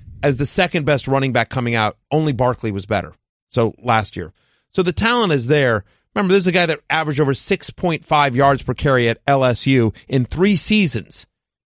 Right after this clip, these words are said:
in the S E C, playing S E C defenses, right? It's not like they had, like, this wide open passing attack. Like, he saw a ton of loaded boxes when he was in Baton Rouge. All right. The Redskins, look,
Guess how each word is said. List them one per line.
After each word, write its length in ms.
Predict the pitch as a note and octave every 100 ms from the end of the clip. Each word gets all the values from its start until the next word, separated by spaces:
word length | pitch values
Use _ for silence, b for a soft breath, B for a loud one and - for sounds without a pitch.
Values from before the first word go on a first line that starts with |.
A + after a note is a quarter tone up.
| -
in 120 | D3+
the 100 | D3+
S 180 | C#3+ D3
E 80 |
C, 220 | B2 C#3+ A2
playing 320 | - C#3 C3+
S 160 | C3
E 60 | C3+
C 180 | - B2+
defenses, 600 | B2+ B2+ G#2+ F#2 E2+ -
right? 200 | G#2 A2+ B B B
It's 100 | C3+
not 140 | F3
like 160 | D#3+ D3+
they 100 | D3
had, 160 | C#3+
like, 140 | C3 C3
this 160 | C3
wide 200 | A#2+ B2+
open 220 | C3+ B2 A2+
passing 340 | C3+ B2 A2
attack. 300 | G2+ E2+ F2
Like, 160 | G2+ - B
he 140 | B F#3+
saw 220 | G3+ D#3+
a 40 |
ton 260 | - - D#3+
of 120 | B2+
loaded 340 | C3+ C3+ A2
boxes 480 | A#2 A#2+ A2 G#2 F2+ - b b
when 220 | b C3+ D3
he 80 |
was 160 | C3 A#2
in 100 | A#2
Baton 320 | A#2 A#2 G#2
Rouge. 340 | G#2+ G2+ D#2 - _ _ _
All 80 | -
right. 160 | G2 - _ _ _ -
The 100 | D3+
Redskins, 680 | G3 A3 - F3 D3+ B2+ - _ _ -
look, 240 | D3+ C3+